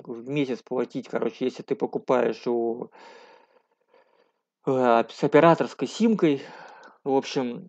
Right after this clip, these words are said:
если ты покупаешь просто без операторской симки, он стоит пятьсот долларов, можно выбрать, где ты живёшь, и тебе его бесплатно привезут домой. Там есть такая вот,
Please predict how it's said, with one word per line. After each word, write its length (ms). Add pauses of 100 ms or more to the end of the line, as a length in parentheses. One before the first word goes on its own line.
если 280
ты 100
покупаешь 500
просто 300
без 140
операторской 600
симки, 320
он 100
стоит 280
пятьсот 320
долларов, 340
можно 300
выбрать, 300
где 100
ты 120
живёшь, 360
и 40
тебе 240
его 180
бесплатно 880
привезут 400
домой. 440
Там 160
есть 200
такая 320
вот, 200